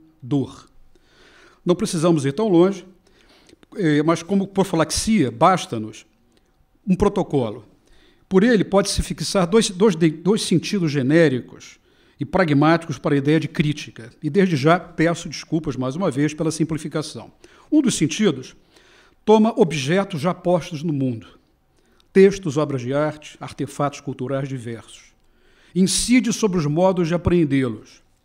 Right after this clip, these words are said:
Em grande medida, tal exercício é exterior aos seus objetos. O incontornável crítico e historiador da arte, Roberto Long, por exemplo, não se dissolveu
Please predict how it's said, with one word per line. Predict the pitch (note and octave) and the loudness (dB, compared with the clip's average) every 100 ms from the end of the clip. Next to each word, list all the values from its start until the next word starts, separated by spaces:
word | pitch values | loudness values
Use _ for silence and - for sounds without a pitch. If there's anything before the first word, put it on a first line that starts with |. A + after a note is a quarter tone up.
| _ _ _ _ | _ _ _ _
Em | F#3+ | 2
grande | F#3+ G#3 E3+ | 4 4 2
medida, | D3 E3 G#3+ C3 A#2 | 0 4 4 2 -2
tal | F#3+ F#3 | 0 2
exercício | D#3+ D3+ - - G3 - | 2 0 -2 -4 -4 0
é | E3+ | 0
exterior | F3 - - A3+ D#3+ F3+ - - - _ _ - | 0 -2 -2 4 6 6 4 -6 -20 _ _ -6
aos | D#3 - | -4 0
seus | F3+ E3+ | 0 0
objetos. | D#3+ C3+ C3 A#2 - - _ _ _ _ _ - - | -2 -4 -4 -6 -14 -20 _ _ _ _ _ -20 -4
O | F3+ | 0
incontornável | F3 - F#3+ G#3 G#3+ G#3 | 4 4 4 4 2 2
crítico | G3+ A3+ - F3+ | 0 0 -2 -4
e | |
historiador | - D#3+ D#3 D3+ C#3+ | -2 0 2 0 0
da | C3+ E3 | -2 -4
arte, | C#3+ C3 | -6 -6
Roberto | C#3 C#3 C3 B2 | -4 -4 -4 0
Long, | D#3 F3+ C3 A2+ - _ _ _ | 2 2 0 -6 -14 _ _ _
por | D#3 | -2
exemplo, | C#3 B2+ F#3+ - B2 - _ - _ - | 0 2 0 -2 -10 -16 _ -20 _ -2
não | G#3 | 0
se | - G3+ | 0 -2
dissolveu | A3+ - A#3 C3+ D#3 F#3+ D3 G2+ | -2 4 4 4 6 6 6 0